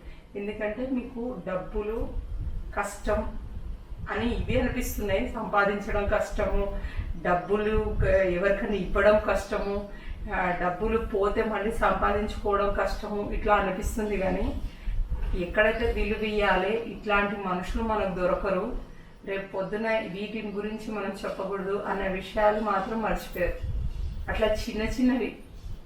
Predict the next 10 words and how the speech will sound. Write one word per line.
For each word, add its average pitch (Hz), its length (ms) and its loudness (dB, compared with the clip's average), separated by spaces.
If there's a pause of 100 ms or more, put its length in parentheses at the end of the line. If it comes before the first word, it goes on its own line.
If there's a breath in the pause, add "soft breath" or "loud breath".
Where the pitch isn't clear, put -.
(500)
డ్రెస్ల 190 380 0
దగ్గరకు 208 400 0
వచ్చేసరికి 190 800 -4
వీళ్ళేమనుకున్నారో, 185 840 0
వాళ్ళేమనుకున్నారో, 180 1000 0 (400 loud breath)
లేకపోతే 185 260 -4
బయటికి 175 400 0
వెళ్తే 185 300 2
అవ-, 180 460 2
ఇదే, 180 360 0